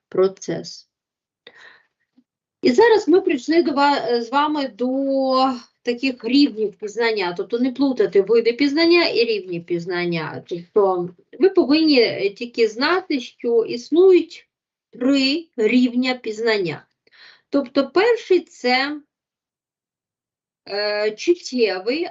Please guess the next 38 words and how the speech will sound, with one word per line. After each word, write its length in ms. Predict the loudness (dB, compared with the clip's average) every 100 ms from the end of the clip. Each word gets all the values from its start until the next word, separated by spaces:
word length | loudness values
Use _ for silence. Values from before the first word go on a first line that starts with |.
| -6
або 300 | -6 -2 -4
його 400 | -4 -6 -4 -2
називають 1120 | -2 -4 -6 0 0 2 0 -2 -4 -8 -8
перцептивний 760 | -8 -6 -8 -2 2 2 2 0
досвід. 680 | 0 -2 -4 -8 -4 -4 -2
Це 160 | 2
є 120 | 4
фіксація 580 | 2 -4 -4 -4 -2 -6
окремих 400 | -2 -2 0 -4 -2
властивостей 840 | -2 -2 -4 -2 -2 -6 -6 -6
та 360 | -2 -2 -2 -6 -8
ознак 640 | -4 -4 -4 0 -2 -2 _ _ -8
речей 400 | -2 -2 2 2
органами 440 | 2 -2 -6 -6 -8
чуття 400 | -12 -4 -2 0
людини 440 | 0 0 2 2
відповідно 560 | -2 -6 -2 0 0 -4
до 60 |
їх 220 | -6 -4
можливостей. 840 | -4 -4 -4 -6 -8 -12 -18 -18 _ _ _ _ _
Чуттєвий 500 | -10 0 2 4 2
рівень 320 | 2 -2 -2
пізнання 520 | -6 -2 -2 0 -2
ще 200 | -2 -2
не 120 | -2
творить 480 | -4 -4 -2 -2 -4
знання, 420 | -4 -2 0 0
тому, 220 | -2 -4 -2
наприклад, 540 | -2 -4 -2 -4 -4
побачити 560 | -4 -2 -2 -4 -8 -2
річ — 300 | 0 -2 -6
це 180 | -8 -6
ще 220 | -4 -2
не 60 |
означає 500 | -2 -4 -2 2 2
пізнати 600 | 2 -2 -2 -2 -4 -4
або 180 | -6 -4
зрозуміти. 640 | -6 -6 -4 -4 -4 -8